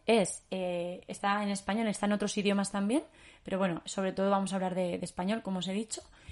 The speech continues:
y lo que nos permite es, cuando no entendemos una palabra, lo que hacemos es, eh, apretar encima de esa palabra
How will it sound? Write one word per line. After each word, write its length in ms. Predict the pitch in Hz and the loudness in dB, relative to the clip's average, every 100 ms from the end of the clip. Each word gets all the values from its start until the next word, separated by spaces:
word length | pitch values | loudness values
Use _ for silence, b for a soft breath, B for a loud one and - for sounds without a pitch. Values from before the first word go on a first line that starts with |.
| B B _ | B B _
y 100 | 226 | 2
lo 120 | 233 | 2
que 100 | 233 | 2
nos 160 | 226 220 | -2 -2
permite 500 | 226 233 269 311 190 | 0 0 2 2 2
es, 140 | 170 | -2
cuando 280 | - 202 202 | 0 2 4
no 160 | 214 294 | 6 6
entendemos 680 | 311 240 247 233 180 170 - | 6 6 6 6 4 0 0
una 280 | 233 208 170 | 0 2 0
palabra, 500 | 165 180 254 415 - _ _ - b b b b | 2 4 2 -2 -8 _ _ -20 b b b b
lo 260 | 190 208 202 | 2 4 4
que 100 | 196 | 0
hacemos 640 | 175 220 254 285 277 - - | 0 2 4 4 2 -2 2
es, 400 | 220 247 - - - | 4 4 0 -4 -6
eh, 480 | 190 180 175 170 - - | -4 -2 -2 -4 -6 -6
apretar 420 | 185 180 180 240 | -6 -4 -2 0
encima 600 | 262 226 - 285 220 147 | 0 -2 2 4 4 2
de 140 | 143 160 | 0 0
esa 220 | - 196 | 0 2
palabra 480 | 220 254 254 - | 4 4 4 0